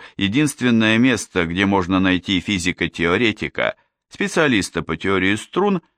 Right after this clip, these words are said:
это очередь на биржу труда. Нобелевский лауреат Мюррей Гелман, основатель кварковой модели,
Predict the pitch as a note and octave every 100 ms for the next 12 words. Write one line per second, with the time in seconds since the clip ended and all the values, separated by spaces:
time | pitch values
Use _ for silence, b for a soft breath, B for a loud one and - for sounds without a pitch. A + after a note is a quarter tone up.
0 | _ _ _ - B2+ C3+ D3 - A#2+ E3
1 | E3+ D#3 C#3 - G#2+ G#2+ F#2+ F2 A2+ C3
2 | A#2 B2 B2 C3 C#3+ A2 C#2 - _ _
3 | _ _ _ _ _ _ _ - E2 E2+
4 | E2+ E2 - E2+ E2+ E2 F2 F2+ - _
5 | _ _ _ F2+ F#2+ F#2+ F2+ F2 E2+ D2+
6 | E2 E2 D#2+ F#2+ B2 F#2+ - _ _ _
7 | _ _ - A2 B2 A#2+ A2+ F2+ F#2+ E2
8 | - F#2 E2+ - D#2+ D#2 D#2+ F2 C3+ D3+
9 | D3